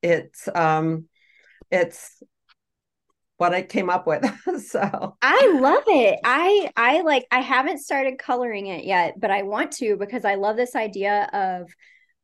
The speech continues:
Speaker 2: really almost meditating with each
Speaker 1: Yes.
Speaker 2: creator
Speaker 1: Yes.
Speaker 2: god and, and
Speaker 1: Yes.
Speaker 2: feeling into their energy as you color. I love that idea.
Speaker 1: Yes.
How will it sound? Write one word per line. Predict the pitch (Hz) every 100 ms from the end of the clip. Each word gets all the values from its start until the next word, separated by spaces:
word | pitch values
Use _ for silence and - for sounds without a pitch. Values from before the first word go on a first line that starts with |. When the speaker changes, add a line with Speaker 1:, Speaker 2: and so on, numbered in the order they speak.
| -
Speaker 2:
really | 208 233 254 262 254 240 226 214
almost | 233 233 214 208
meditating | 185 175 214 277 277 330 359 381 359
with | 226 226
each | 208 214 214 190
Speaker 1:
Yes. | 175 151 139 - - _ -
Speaker 2:
creator | 233 226 214
Speaker 1:
Yes. | 147 160 185 - -
Speaker 2:
god | 269 285 302
and, | 302 302 233 214 208 202 202 -
and | 226 208 208
Speaker 1:
Yes. | - -
Speaker 2:
feeling | 240 254 240
into | 226 269
their | 233 220
energy | 190 190 220 247 285 285
as | 240
you | 202
color. | 175 208 170 190 240
I | 339 185
love | 185 190
that | 196
idea. | 165 156 156 156 - - _ -
Speaker 1:
Yes. | 160 151 143 139 -